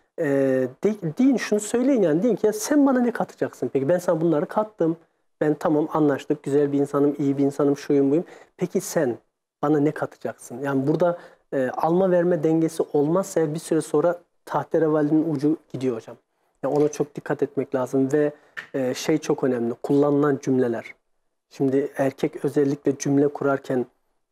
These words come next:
e, gizli narsistlik dediğimiz bir şey var. Mesela ayna nöronları diye bir şey var hocam. Bugün YouTube kanalında birisi yorum yapmış. Ben de ona yazdım aynısını.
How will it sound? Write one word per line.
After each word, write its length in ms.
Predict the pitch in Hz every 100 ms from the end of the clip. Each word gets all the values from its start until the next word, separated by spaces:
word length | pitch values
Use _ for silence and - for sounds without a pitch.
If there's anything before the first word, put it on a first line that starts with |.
| - 139
e, 480 | 127 127 127 123 123 120 120 135 _
gizli 340 | 151 135 147 147
narsistlik 600 | 139 135 - - 147 -
dediğimiz 400 | 131 135 131 -
bir 40 |
şey 260 | - 135 117
var. 100 | 120
Mesela 460 | 131 - 139 135 135 _ _ _ _ -
ayna 280 | 151 160 175
nöronları 520 | 160 151 147 139 147
diye 140 | 185
bir 60 | 147
şey 200 | - 139
var 80 | 123
hocam. 220 | 127 127
Bugün 200 | 135 143
YouTube 260 | 147 143 -
kanalında 400 | 139 139 131 131
birisi 320 | 135 139 139
yorum 240 | 139 147
yapmış. 380 | 123 - - -
Ben 160 | 135 135
de 40 |
ona 260 | 127 135 139
yazdım 340 | 131 123 120 127
aynısını. 500 | 120 123 - 139